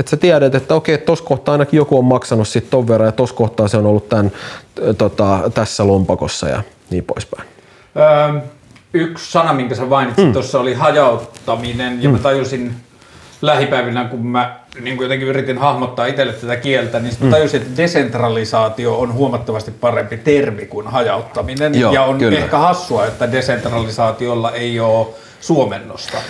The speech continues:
Speaker 2: Et kun mulle desentralisaatio on,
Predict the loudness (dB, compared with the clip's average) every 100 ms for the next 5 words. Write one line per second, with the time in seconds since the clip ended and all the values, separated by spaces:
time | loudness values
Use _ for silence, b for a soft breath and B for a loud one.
0 | B B -6 -2 2 6 6 4 2 2
1 | -2 0 0 2 0 2 2 2 0 0
2 | 0 0 0 0